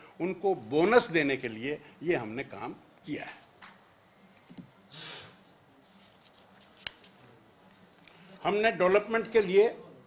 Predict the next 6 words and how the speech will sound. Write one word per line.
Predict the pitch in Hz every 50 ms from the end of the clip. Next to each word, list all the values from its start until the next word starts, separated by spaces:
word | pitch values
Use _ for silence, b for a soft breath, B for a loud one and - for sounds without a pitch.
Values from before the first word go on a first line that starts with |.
| - - - - - -
अब | 175 175 180 180 -
तक | 214 214 - -
सात | - - - 170 - 190 185 -
सौ | - - 214 214 226 220
इक्यानवे | 170 175 170 - - 175 170 175 190 214 220 220 226 226 214 220 - - - - - -
पॉइंट | 160 156 160 170 180 185 175 -